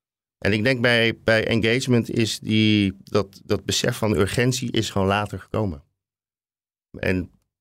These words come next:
ja, ik denk dat misschien de wereld wat, wat rooskleuriger was in tweeduizend vijftien. En dat we gewoon gaandeweg steeds meer erachter komen dat ook het klimaatprobleem los je niet, eh, stap voor stap gradueel op, hè. Er zullen best wel perioden zijn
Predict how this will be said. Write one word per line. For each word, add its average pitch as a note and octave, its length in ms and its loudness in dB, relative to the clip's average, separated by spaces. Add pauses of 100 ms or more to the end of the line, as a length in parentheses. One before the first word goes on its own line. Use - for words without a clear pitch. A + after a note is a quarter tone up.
(260)
ja, F#2 320 -2
ik F2 160 -12
denk D#2 200 -2
dat D#2+ 160 -2
misschien E2 300 -4
de D#2+ 80 2
wereld D#2 280 2
wat, D#2+ 260 -6 (100)
wat - 180 -20 (560)
rooskleuriger F#2+ 600 2
was F2+ 220 2
in F#2 100 2
tweeduizend E2+ 500 0
vijftien. D2+ 460 -2
En A#2+ 80 -2
dat G#2 180 0
we G2 100 -4
gewoon F#2+ 240 -2
gaandeweg F#2+ 500 0
steeds F#2+ 320 -2
meer F#2 400 2 (720)
erachter - 420 -2
komen G2 480 2
dat A2+ 220 -2
ook - 140 -2
het G2 120 -4
klimaatprobleem A2 920 2
los G#2+ 240 0
je A#2 60 0
niet, A2+ 300 0 (180)
eh, G2 360 0
stap - 300 -2
voor A2 140 -2
stap - 320 -2
gradueel G2 480 0
op, - 240 -6
hè. G#2 300 -6
Er F#2+ 140 -20
zullen G2 200 0
best G2 160 0
wel F#2+ 100 0
perioden G2 500 2
zijn F2+ 360 -2